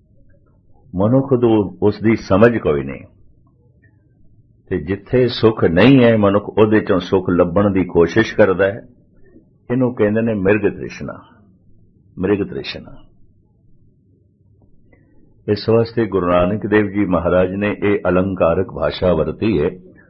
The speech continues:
ਸੁਣ ਮੁੰਦੇ ਹਰਣ ਆਖੀਏ, ਗੂੜਾ ਵੈਣ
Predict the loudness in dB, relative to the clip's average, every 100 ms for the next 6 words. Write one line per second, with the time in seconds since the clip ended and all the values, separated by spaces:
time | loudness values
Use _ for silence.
0 | _ -14 -4 0 0 0 0 -2 0 0
1 | 0 -2 -2 0 0 -2 -4 -4 -2 -4
2 | -6 _ _ _ _ -16 -8 -2 0 2
3 | 4 4 2 0 0 0